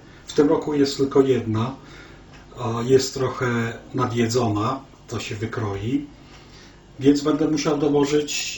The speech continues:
inne rzeczy. A proponuję, żeby dołożyć bardzo dużo organicznych jabłek, troszkę gruszek,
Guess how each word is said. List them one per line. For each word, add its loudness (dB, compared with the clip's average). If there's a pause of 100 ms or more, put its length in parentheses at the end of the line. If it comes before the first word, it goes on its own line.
inne 2
rzeczy. -6 (460)
A -4
proponuję, 4
żeby 0
dołożyć 2 (420)
bardzo 0
dużo -2
organicznych -4
jabłek, -2 (2000)
troszkę 2
gruszek, 4